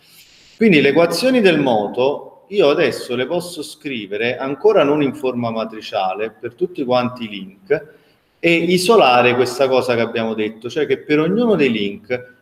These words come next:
io ho le accelerazioni di tutti quanti. Guardate, è un sistema accoppiato.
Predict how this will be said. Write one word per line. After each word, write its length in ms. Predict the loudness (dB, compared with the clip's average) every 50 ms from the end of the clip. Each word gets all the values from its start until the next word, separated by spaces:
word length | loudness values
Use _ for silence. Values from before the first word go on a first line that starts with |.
| _ _
io 240 | -10 -2 2 4 4
ho 540 | 6 4 4 2 0 -6 -10 -14 -18 -20 -20 _ _ _ _ _ _ -4
le 120 | 0 0 0
accelerazioni 920 | 2 0 0 2 4 4 6 6 4 4 4 2 2 4 4 6 6 4
di 100 | 4 2
tutti 360 | 0 0 -2 -2 -4 -8 -2
quanti. 580 | 0 0 0 0 -2 -6 -8 -12 -10 -10 -4
Guardate, 560 | 0 2 2 4 4 4 4 4 2 0 0 -2
è 120 | -4 -4
un 160 | -6 -6 -8 -12
sistema 640 | -16 -16 -16 -14 -10 -10 -6 -2 0 0 0 0
accoppiato. 1400 | 0 -2 -2 -2 -2 -10 -14 -6 -2 -2 -2 -2 -2 -12 -4 2 2 4 4 4 4 2 2 0 -2 -2 -4 -16